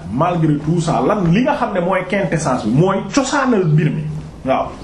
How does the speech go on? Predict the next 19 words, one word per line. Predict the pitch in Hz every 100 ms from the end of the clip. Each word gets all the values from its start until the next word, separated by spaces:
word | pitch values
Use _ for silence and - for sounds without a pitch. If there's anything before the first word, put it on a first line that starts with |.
| - - - - -
la | 165 285
nga | -
xam | 302
ne | 262
moo | 214 208 330 370
ci | 311
ëpp | 339 330
doole, | 294 226 185 190 143
ndax | 151 185
nit | 262 -
mën | 190 254
naa | 247
def | 220 -
tartiil, | 220 - 214 - - - - - - - - - - - -
mën | - 156
naa | 233 247
def | 254
tartiil, | 262 - 214 - -
mais | 139 185 233 - -